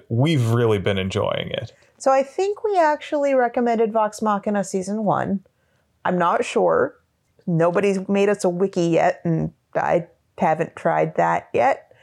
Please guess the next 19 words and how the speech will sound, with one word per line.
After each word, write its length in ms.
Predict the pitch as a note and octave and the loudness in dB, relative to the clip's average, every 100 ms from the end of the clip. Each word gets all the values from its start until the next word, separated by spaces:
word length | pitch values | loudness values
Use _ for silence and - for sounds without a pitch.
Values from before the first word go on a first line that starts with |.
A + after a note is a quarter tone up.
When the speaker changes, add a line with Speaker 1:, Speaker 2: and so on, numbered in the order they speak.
| _ - _ _ _ _ _ _ _ | _ -20 _ _ _ _ _ _ _
Speaker 2:
Maybe 300 | D4 D4 A#3 | -2 0 2
later. 480 | G3+ D#3 E3 E3+ - _ - | 2 2 2 -2 -6 _ -6
Maybe 240 | C#4 D4 | -2 0
not. 320 | D#4 D#4 - - _ _ _ | 0 0 0 -6 _ _ _
Maybe 240 | E3+ D#3+ F#3+ | -2 2 4
a 80 | |
listener 400 | A3+ B3+ F#3+ D#3+ | 2 2 0 0
will 100 | D#3+ | 0
do 160 | - - | -2 -4
it. 160 | - - _ _ | -4 -8 _ _
Maybe 220 | D4 D4+ | -4 -2
not. 240 | G#3 F#3+ - - _ - - - - | 0 0 -2 -10 _ -20 -20 -10 0
Anyway, 440 | F4 G4+ F#3+ E3 - _ _ _ - | 2 4 2 0 -8 _ _ _ -2
I 100 | A#3 | -2
<laughs> 80 | A#3 | 0
highly 500 | - - C#4+ E4+ D4 | 0 2 2 2 2
recommend 760 | B3+ A#3+ A#3+ G3+ G3+ G3+ G3+ - _ | 2 2 0 2 0 0 -2 -4 _
season 420 | - A3+ G3+ F#3+ | -6 -2 0 0
one, 320 | G3 A3 D4+ | 2 2 0